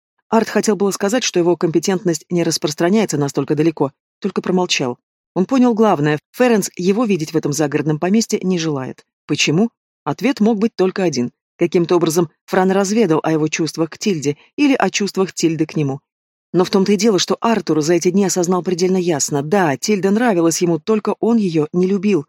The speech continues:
Скорее, это была жалость к милой девушке, оставленной на откуп врагу.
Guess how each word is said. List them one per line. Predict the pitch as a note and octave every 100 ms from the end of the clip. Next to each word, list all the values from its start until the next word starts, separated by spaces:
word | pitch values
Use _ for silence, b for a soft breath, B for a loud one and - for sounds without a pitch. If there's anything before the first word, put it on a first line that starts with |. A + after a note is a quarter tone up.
| _ _
Скорее, | - D#3+ D3+
это | D3 D3+
была | D#3+
жалость | D#3 G3+ F3+ D3 -
к |
милой | F3 E3+
девушке, | F3 B3+ G3+ -
оставленной | E3+ - A3 G#3+ G#3 - b
на | F#3 -
откуп | A3+ - G#3+ -
врагу. | D#3+ F3 E3+ D3+